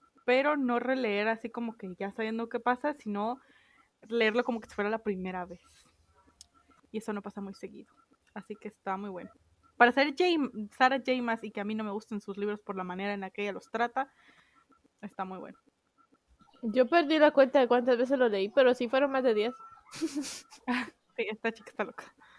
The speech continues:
Speaker 2: <laughs> En serio.
Speaker 1: A ver, otra pregunta.
Speaker 2: ¿Qué, qué?
Speaker 1: Eh,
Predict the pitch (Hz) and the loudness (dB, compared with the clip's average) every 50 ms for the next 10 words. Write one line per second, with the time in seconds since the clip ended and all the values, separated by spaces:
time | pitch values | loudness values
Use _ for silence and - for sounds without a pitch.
0 | _ _ _ _ _ _ _ _ _ - - 330 - - 370 - - 359 - 285 | _ _ _ _ _ _ _ _ _ -6 -4 -4 -2 -2 -2 -2 -2 -6 -6 -6
1 | 294 277 269 247 247 254 262 233 240 240 262 - _ - _ _ - - - - | -4 -2 0 0 0 2 0 0 -2 -4 -8 -12 _ -18 _ _ -20 -20 -20 -20
2 | _ _ _ _ - - _ _ 214 220 226 226 226 - - - 220 240 233 269 | _ _ _ _ -20 -20 _ _ 0 0 2 2 0 0 -2 -4 -4 -4 0 0
3 | 285 269 285 247 233 233 240 240 247 - 220 202 - _ _ _ - 254 233 220 | 0 0 2 2 2 2 2 0 0 -2 -4 -6 -8 _ _ _ 2 2 2 4
4 | 233 214 180 - - - - _ _ _ _ _ _ _ _ _ 220 233 240 233 | 2 0 0 -2 -8 -20 -20 _ _ _ _ _ _ _ _ _ 2 4 6 6
5 | 220 - | 4 2